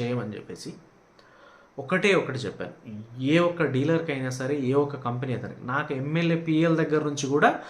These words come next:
రికమెండేషన్స్ కాల్స్ వచ్చినాయి, "పలానా మావాడే కంపెనీ, చేయొచ్చుగా, చెప్పొచ్చుగా" అని చెప్పేసి. లేదండి, నేను ఎవరికి చెప్పట్లేదు. అలా చెప్పాలి అనుకుంటే ఇప్పటికి ఒక ముప్పై నలభై వీడియోలు పెట్టేవాడిని సంక్రాంతి, డిసెంబర్ నుంచే.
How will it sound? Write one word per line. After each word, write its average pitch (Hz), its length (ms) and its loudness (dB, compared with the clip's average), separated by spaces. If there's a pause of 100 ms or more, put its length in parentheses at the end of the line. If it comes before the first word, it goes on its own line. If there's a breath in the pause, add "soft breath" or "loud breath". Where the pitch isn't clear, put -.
(220 loud breath)
రికమెండేషన్స్ 175 840 2
కాల్స్ 117 300 0
వచ్చినాయి, - 340 -8 (600)
"పలానా 156 260 2
మావాడే 131 440 0
కంపెనీ, 110 560 -6
చేయొచ్చుగా, 113 420 -2
చెప్పొచ్చుగా" 107 560 -8
అని 92 160 -10
చెప్పేసి. - 320 -14 (800 soft breath)
లేదండి, 151 400 4
నేను 151 160 0
ఎవరికి 139 280 0
చెప్పట్లేదు. 123 680 -6 (520 soft breath)
అలా 160 120 2
చెప్పాలి 180 440 4
అనుకుంటే 180 300 0
ఇప్పటికి 165 320 2
ఒక 165 120 0
ముప్పై 147 320 -2
నలభై 131 240 -2
వీడియోలు 156 340 4
పెట్టేవాడిని 123 560 -2 (280)
సంక్రాంతి, 135 380 -2
డిసెంబర్ 160 420 4
నుంచే. 143 340 -2